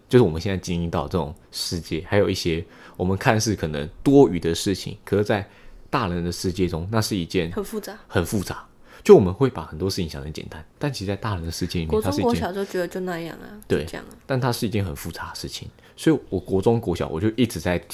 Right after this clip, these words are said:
Speaker 1: 接收这些相关的讯息，可是那个时候我都不以为然，都不理解。但随着这么多年的潜移默化，所以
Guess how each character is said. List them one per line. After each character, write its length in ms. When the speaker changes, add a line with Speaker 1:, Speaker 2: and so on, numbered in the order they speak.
Speaker 1:
接 240
收 220
这 100
些 220
相 200
关 160
的 80
讯 220
息， 200
可 100
是 160
那 140
个 80
时 80
候 80
我 80
都 260
不 180
以 140
为 160
然， 180
都 100
不 100
理 200
解。 200
但 180
随 240
着 220
这 120
么 100
多 220
年 140
的 100
潜 260
移 140
默 240
化， 340
所 160
以 160